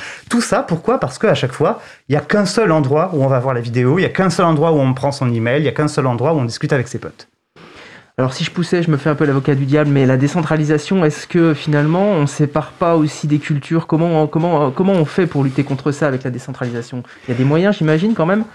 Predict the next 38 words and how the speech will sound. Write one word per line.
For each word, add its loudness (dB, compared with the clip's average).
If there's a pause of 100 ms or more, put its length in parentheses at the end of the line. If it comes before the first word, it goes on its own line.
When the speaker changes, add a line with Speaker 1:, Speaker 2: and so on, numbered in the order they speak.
Speaker 2:
pour -6
rassurer 0
un 2
peu -2
les 4
auditeurs ? 0
Speaker 1:
<laughs> -20
Alors, 0
attends. 0
Speaker 2:
Parce 0
que -4
c'est 2
ce -6
qu'on 2
pourrait 2
objecter. 2
Speaker 1:
Ouais, 4
Speaker 2:
C'est 4
ce 2
qu'on 2
Speaker 1:
ouais, 2
Speaker 2:
pourrait 0
Speaker 1:
ouais, 4
mais 2
Speaker 2:
objecter. 2
Speaker 1:
je 2
suis 2
même 2
pas 2
sûr -2
que -6
cette 0
objection 0
soit, 0
soit, 0
soit 0
Speaker 2:
Ah, 2
Speaker 1:
juste. -2